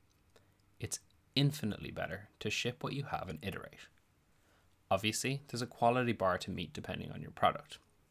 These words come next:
A pacemaker has a higher bar than, say, an app to connect people for dating. But as much as possible, all your processes should bias to releasing what you have at that moment.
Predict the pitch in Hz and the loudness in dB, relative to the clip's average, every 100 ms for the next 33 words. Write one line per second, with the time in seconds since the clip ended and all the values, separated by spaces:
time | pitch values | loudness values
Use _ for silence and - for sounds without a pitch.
0 | _ - - - 123 - 85 - - - | _ -12 -4 0 0 0 -4 -4 -6 -4
1 | 95 80 - 73 92 - - - - - | -4 -2 0 0 0 -2 -2 -2 -4 -6
2 | - - - - - - - - 95 87 | -2 -2 -2 -4 -6 -12 -16 -6 2 2
3 | 87 - - - 90 - - - - - | 2 -2 -10 -6 -8 -4 -6 -6 -6 -2
4 | - 55 - - _ _ _ _ _ - | 0 -2 -6 -16 _ _ _ _ _ -20
5 | - - _ - 113 117 135 143 - 110 | -20 -20 _ 2 4 4 2 0 4 2
6 | - 98 101 - 101 95 117 - 98 - | 2 -2 -4 -4 -2 0 0 0 -4 -2
7 | 95 - 90 98 - - 92 - - 92 | -2 -2 -2 -8 -10 -6 -6 -2 6 8
8 | 101 95 - - - 95 90 92 107 - | 8 4 0 -4 -4 -2 -2 -2 -2 -2
9 | 110 104 - 104 - 87 85 - 95 - | -2 -2 -2 -4 -2 -2 -2 -4 -8 -4
10 | - - - - - - | -6 -6 -12 -12 -16 -20